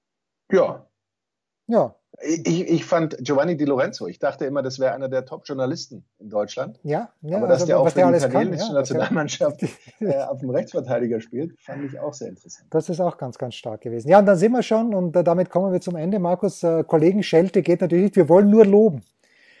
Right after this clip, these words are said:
Speaker 2: Wir wollen nur loben. Und, äh, die Frage ist ja,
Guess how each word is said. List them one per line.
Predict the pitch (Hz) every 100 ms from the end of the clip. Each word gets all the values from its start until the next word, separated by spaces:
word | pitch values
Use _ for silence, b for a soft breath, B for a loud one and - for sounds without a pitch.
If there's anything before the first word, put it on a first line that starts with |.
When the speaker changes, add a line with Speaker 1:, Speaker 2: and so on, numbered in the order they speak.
| b
Speaker 2:
Wir | 180
wollen | 156 196 220
nur | 214
loben. | 202 214 160 143
Und, | 143 147 175
äh, | 160 156
die | 160 151
Frage | - 135 131 165 214
ist | 190 -
ja, | 214 240